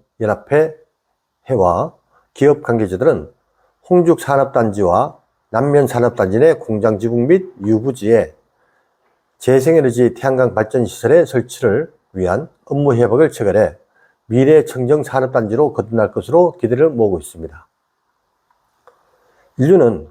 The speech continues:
급격한 산업화로 지구 온난화, 기후 위기를 걱정하며 이웃에서 쓰레기를 태우고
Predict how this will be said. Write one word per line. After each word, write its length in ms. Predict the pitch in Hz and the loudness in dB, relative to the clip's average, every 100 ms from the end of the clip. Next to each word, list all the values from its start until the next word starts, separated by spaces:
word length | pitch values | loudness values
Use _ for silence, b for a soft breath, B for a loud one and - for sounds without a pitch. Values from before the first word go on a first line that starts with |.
| - | -10
급격한 720 | 151 147 185 - 165 185 160 | -6 -2 -2 0 -2 -2 -8
산업화로 760 | - 127 123 117 87 90 135 _ _ _ | -6 -4 -2 -2 -4 -4 -6 _ _ _
지구 320 | - 135 151 | -6 -2 0
온난화, 520 | 139 117 113 85 73 - _ _ _ _ | 2 2 0 -2 -6 -18 _ _ _ _
기후 280 | - 143 139 | -2 0 2
위기를 280 | 120 147 160 | 2 2 2
걱정하며 760 | 117 - 92 82 87 131 165 _ _ _ _ 180 | -2 -4 -4 -4 -6 -6 -8 _ _ _ _ 2
이웃에서 500 | 185 160 139 156 135 | 2 4 0 0 -2
쓰레기를 440 | 147 139 127 101 | 0 0 2 -2
태우고 680 | - 90 76 87 113 156 | -2 -6 -4 -2 -2 -4